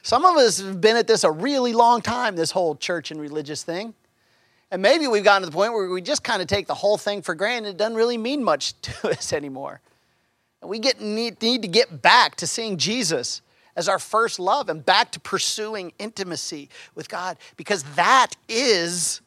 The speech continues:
the message of Christmas. The good news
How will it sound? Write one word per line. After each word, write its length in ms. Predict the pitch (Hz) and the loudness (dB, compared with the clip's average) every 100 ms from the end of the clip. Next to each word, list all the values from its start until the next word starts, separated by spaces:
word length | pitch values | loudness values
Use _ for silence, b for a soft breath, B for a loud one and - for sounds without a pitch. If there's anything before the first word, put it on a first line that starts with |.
| _ _ _ _ _ _ _ _ - | _ _ _ _ _ _ _ _ -8
the 100 | 175 | -4
message 420 | 185 226 - 170 | -2 0 0 -2
of 120 | 185 | -4
Christmas. 680 | - 254 247 208 151 - - _ _ _ _ _ _ _ _ _ _ _ _ | 0 2 2 -2 -6 -6 -8 _ _ _ _ _ _ _ _ _ _ _ _
The 80 | 196 | -2
good 280 | 143 233 254 | 2 2 2
news 360 | 226 262 196 | 2 -2 -2